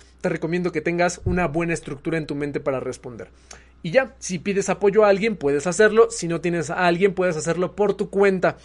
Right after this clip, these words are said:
en donde te vas respondiendo a ti mismo o a ti misma cada concepto. Incluso puedes hacer un proceso de eliminación, en donde vas, eh, contestando todas las preguntas o conceptos de tu guía hasta que contestes todo correctamente,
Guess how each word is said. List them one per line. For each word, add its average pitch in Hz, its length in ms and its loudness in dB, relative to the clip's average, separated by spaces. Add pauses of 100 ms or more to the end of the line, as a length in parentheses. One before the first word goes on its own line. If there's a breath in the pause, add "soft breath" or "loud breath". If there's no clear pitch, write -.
(140 loud breath)
en 170 80 -4
donde 156 220 -4
te 156 100 -2
vas 156 180 0
respondiendo 160 560 -2
a 151 80 0
ti - 80 -10
mismo 156 280 -6
o 147 100 -2
a 143 80 -6
ti 165 80 -6
misma 165 400 -6 (280 loud breath)
cada 165 240 0
concepto. 139 600 -6 (840)
Incluso 196 480 2
puedes 202 200 4
hacer 175 220 -4
un 175 80 -2
proceso 156 420 -6
de 147 220 2
eliminación, 151 760 0 (260 loud breath)
en 165 140 -4
donde 151 240 -2
vas, 131 380 2 (420 loud breath)
eh, 156 340 2
contestando 196 640 0
todas 233 320 4
las 208 140 2
preguntas 196 440 0
o 196 80 -6
conceptos 165 480 -6
de 160 80 -2
tu 175 140 -4
guía 175 280 0 (120)
hasta 180 480 -2
que 185 200 -6
contestes 160 500 -2
todo 175 320 -4
correctamente, 131 800 -6